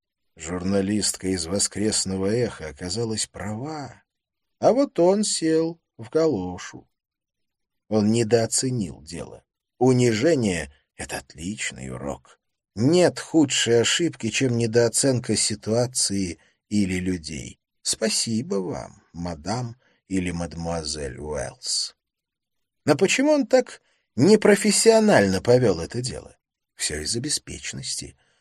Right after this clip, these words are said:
Он привык к тому, что всегда оказывался прав.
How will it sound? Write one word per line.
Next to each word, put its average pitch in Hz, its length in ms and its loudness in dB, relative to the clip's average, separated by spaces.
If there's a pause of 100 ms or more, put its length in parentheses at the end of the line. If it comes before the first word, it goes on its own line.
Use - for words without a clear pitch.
(280)
Он 143 200 6
привык 220 480 6
к - 100 -12
тому, 175 300 8
что - 220 4
всегда 147 640 4
оказывался 165 720 0
прав. - 500 -6